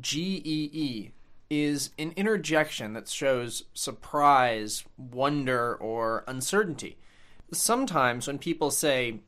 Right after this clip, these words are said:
"Gee," they are just pretending that they are surprised.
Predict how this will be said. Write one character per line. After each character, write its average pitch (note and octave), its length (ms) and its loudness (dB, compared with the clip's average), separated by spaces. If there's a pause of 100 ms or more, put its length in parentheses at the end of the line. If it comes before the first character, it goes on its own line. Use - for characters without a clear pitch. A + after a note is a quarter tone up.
(420)
"Gee," E3+ 1040 4 (420)
they G3 140 2
are G#3 100 4
just - 260 -2 (120)
pretending D#3 840 0
that G2+ 140 -8
they G#2+ 120 0
are G2 120 -2
surprised. - 640 -6